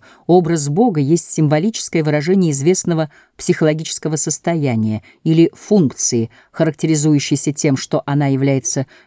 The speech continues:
безусловно, превосходящей сознательную волю субъекта и потому может вынуждать или делать возможными такие деяния и достижения, осуществление которых было бы недоступно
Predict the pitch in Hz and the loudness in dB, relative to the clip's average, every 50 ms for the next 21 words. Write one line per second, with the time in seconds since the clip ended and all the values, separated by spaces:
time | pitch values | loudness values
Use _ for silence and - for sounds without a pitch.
0 | - - 147 170 175 165 - - 185 170 165 170 160 - 170 180 165 165 - - | -4 2 2 4 4 2 2 2 2 2 2 2 0 2 2 2 2 0 -2 -2
1 | 180 175 170 165 143 123 - - - 135 127 - - 143 139 127 139 143 127 127 | -2 -2 0 0 -2 -2 -2 -4 -4 -4 -4 -2 -2 -2 -2 0 0 0 0 -2
2 | - 135 127 131 131 135 135 131 131 127 120 117 123 117 _ _ _ _ _ - | -2 0 2 2 2 2 2 2 2 0 0 0 -2 -4 _ _ _ _ _ -8
3 | - - 147 143 131 147 220 254 - - - 131 123 - - - _ _ - 160 | -4 -2 -2 0 0 2 0 0 0 -2 -6 -8 -8 -8 -12 -20 _ _ -2 0
4 | - 160 - 180 190 202 196 185 180 170 170 - - - 160 170 175 170 170 160 | 0 2 0 2 2 2 2 2 0 0 -2 -4 -2 0 2 4 4 4 4 2
5 | 151 175 214 233 - - - 185 170 185 170 165 170 180 170 165 156 - - _ | 2 0 0 0 -2 -4 -4 -2 0 0 0 2 4 4 4 2 0 -4 -8 _
6 | _ _ _ _ - 143 160 190 185 165 185 202 196 185 156 127 - 131 120 120 | _ _ _ _ -2 0 2 2 2 2 2 4 4 4 2 0 0 0 -2 -2
7 | - 131 135 - - 135 135 127 135 147 143 147 135 123 123 123 113 123 - - | -2 -4 -4 -2 0 0 2 2 2 2 2 2 2 2 0 0 -2 -2 -4 -4
8 | - - 143 165 214 247 226 185 156 139 - _ _ _ _ _ - 160 165 - | -4 -4 -2 2 4 4 4 4 2 0 -2 _ _ _ _ _ -4 -2 -2 -2
9 | 180 - - 190 185 - - 185 175 170 170 - 180 175 - 208 185 175 156 147 | -4 -4 -2 -4 -2 0 2 2 2 2 0 0 -2 -4 0 0 0 0 0 0
10 | 165 156 160 147 151 151 151 143 143 143 - - - 196 - - - 147 135 | 2 2 2 4 4 2 4 2 2 0 -2 -2 -6 -6 -6 -4 -2 -4 -4